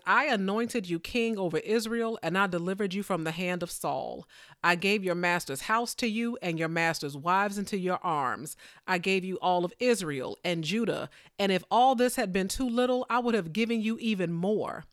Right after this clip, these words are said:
Why did you despise the word of the Lord by doing what is evil in his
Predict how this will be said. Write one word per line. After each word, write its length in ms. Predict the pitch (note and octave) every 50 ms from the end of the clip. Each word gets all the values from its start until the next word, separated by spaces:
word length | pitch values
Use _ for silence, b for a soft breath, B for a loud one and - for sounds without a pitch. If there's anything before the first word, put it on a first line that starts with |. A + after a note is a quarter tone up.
| B B B B B B B B
Why 340 | - D3 D3+ F#3+ A3+ C4+ D#4+
did 180 | F4 E4+ C4 B3+
you 100 | C4+ A#3+
despise 560 | A#3 A#3 - - - A#3+ A3 G#3+ G#3+ A3 G#3
the 100 | F3 F3
word 300 | E3 D#3+ F#3+ G#3 G#3+ G3+
of 80 | G3 F3+
the 100 | F#3 F3
Lord 320 | F3+ F#3+ F#3+ F#3+ F3 D#3+
by 140 | E3+ E3 E3
doing 320 | E3 F#3 G3 F#3+ F3+ F3
what 140 | F3 E3+ E3
is 120 | D3+ - - -
evil 360 | G#3 G#3+ G#3+ F#3+ F#3+ F3+ F3+
in 80 | F3 F3
his 180 | F#3 F3+ F3